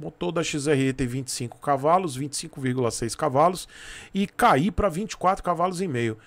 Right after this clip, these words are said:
É um cavalo a menos. Isso é significativo, tá? Pô, ah, um cavalo, é, mas tem seis marchas.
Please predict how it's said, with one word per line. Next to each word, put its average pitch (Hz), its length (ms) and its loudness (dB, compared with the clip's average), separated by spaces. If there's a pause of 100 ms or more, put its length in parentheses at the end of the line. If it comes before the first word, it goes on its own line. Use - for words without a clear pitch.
(500)
É 160 80 -4
um 180 140 -4
cavalo 190 680 4 (160)
a - 80 -4
menos. 196 560 2 (200)
Isso 247 400 0
é 185 460 -2 (520)
significativo, 214 1040 -2
tá? 156 220 0
Pô, 226 180 -6
ah, 240 300 4
um 220 80 2
cavalo, 185 560 4
é, 165 960 2 (340)
mas 208 180 2
tem 214 160 0
seis 190 340 0
marchas. 175 600 0